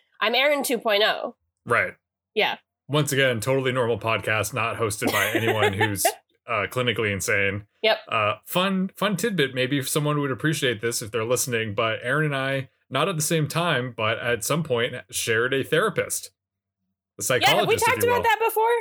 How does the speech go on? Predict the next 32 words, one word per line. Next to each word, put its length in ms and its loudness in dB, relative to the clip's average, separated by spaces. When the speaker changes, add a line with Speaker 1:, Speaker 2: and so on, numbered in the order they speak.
Speaker 2:
I 80 0
don't 120 2
think 120 -2
we 120 2
have. 340 0
Speaker 1:
Yeah. 360 0
Um, 380 0
yeah, 180 4
we 120 2
did. 300 2
I, 520 2
I 160 2
had 180 2
her 180 0
first, 540 0
I 80 4
will 200 2
say, 500 2
and 160 2
then, 240 4
um, 340 2
I 160 2
moved 220 -2
away, 360 4
and 220 2
Chris 420 0
took 200 0
my 120 2
place. 580 0
Speaker 2:
I 60 0
got 180 0
those, 460 0